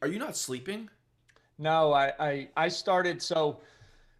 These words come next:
Speaker 2: he's on the West Coast and he starts at eight P M Pacific time. So I wanted to coincide exactly when he was going, 'cause he was going live and doing some different things. So I started at eleven P M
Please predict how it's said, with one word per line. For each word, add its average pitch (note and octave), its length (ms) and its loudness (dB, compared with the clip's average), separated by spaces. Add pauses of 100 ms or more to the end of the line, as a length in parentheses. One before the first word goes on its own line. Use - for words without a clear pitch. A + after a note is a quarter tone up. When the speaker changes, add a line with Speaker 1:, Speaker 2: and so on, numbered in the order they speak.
(100)
Speaker 2:
he's G#3+ 280 0
on F#3 140 6
the E3 80 0
West D#3+ 280 4
Coast F#3 400 0
and D3+ 100 -6
he C#3+ 60 -8
starts D#3 320 -2
at D3 80 -4
eight D#3 200 -6
P D#3 140 -8
M D3+ 140 -4
Pacific D#3 400 -8
time. F3+ 300 -6
So C3+ 260 -2
I C#3+ 240 0
wanted C#3+ 240 -2
to C3+ 80 -10
coincide C#3+ 720 -2
exactly C3 500 -4
when C#3 200 -4
he D3+ 140 -4
was D#3 180 -4
going, D3+ 340 0
'cause C3+ 160 -12
he C3+ 80 -8
was B2+ 120 -10
going C3 280 -4
live D3+ 380 4
and C3+ 120 -10
doing C#3 200 -8
some B2+ 160 -16
different D3+ 320 -8
things. D3 260 -8
So D3 100 -2
I D#3 80 4
started D#3 340 0
at C3 40 -2
eleven D3 340 -2
P D#3 180 -10
M C#3+ 280 -6